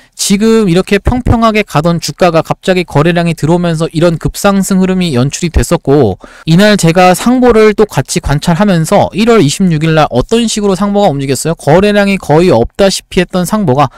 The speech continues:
거의 흐름이 이렇게 완만하게 진행되면서 일 분봉으로 놓고 보시면 더 충격적인 모습이 확인이 되실 텐데 거래가 뚝뚝 끊겨 있습니다. 그렇죠? 거래 대금 거의 안 들어오면서 뚝뚝 끊겨 있던 상보가 갑자기 거래 대금이 급하게 들어오면서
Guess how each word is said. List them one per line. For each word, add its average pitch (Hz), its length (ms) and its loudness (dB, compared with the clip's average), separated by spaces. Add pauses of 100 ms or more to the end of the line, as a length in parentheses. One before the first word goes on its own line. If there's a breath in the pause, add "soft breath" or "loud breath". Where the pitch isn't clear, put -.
(240 loud breath)
거의 196 340 2
흐름이 214 440 0
이렇게 160 320 -2
완만하게 202 640 2
진행되면서 160 760 -2 (340 loud breath)
일 240 160 2
분봉으로 233 460 2
놓고 190 220 0
보시면 175 380 0
더 143 100 0
충격적인 220 640 -2
모습이 180 320 -2
확인이 190 320 0
되실 165 260 -2
텐데 143 480 -2 (420 loud breath)
거래가 233 540 4
뚝뚝 - 380 -4
끊겨 294 280 -2
있습니다. 120 540 0
그렇죠? 196 380 0
거래 190 260 2
대금 196 220 2
거의 175 160 2
안 143 160 2
들어오면서 160 440 2 (400 loud breath)
뚝뚝 240 360 -2
끊겨 240 380 2
있던 196 260 2
상보가 202 380 2
갑자기 202 640 0
거래 170 280 2
대금이 175 420 0 (240)
급하게 190 500 0
들어오면서 135 760 0